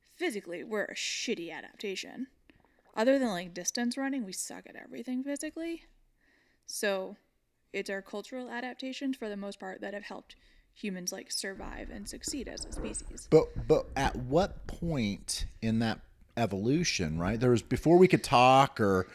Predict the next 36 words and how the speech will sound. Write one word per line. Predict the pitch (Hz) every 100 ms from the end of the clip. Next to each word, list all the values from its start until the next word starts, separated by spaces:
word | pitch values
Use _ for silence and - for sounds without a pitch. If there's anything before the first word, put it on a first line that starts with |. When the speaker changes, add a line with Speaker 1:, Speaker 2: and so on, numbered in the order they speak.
| - -
Speaker 2:
do | 147 156
anything | 151 147 131
else, | 151 156 -
we | 127
didn't, | 135 143 139 -
we | 123
didn't | 139 131
sit | - 127
here | 127
and | 117
go, | 104
"Hmm, | 92 208 233
well, | 147
I | 156
wonder | 214 247
where | 226 202
I | 170
come | 170 208
from | - 113 101 - - -
because | 156 156 151
I | 160
had | 156
to |
fucking | 156 - 185 139
eat." | 151 226 123 - - _ _ _ _ _ _ - - -
So | - - 165 151 139 127 - _ _ _ _ _ _
why, | - 127 147 - -
at | 135
some | - - 226
point | 214 - 185 147
that | - 135 -
shifted. | - 147 - - - -
Speaker 1:
S-, | - - - - 392 -
part | 320 370
of | 381
it, | 359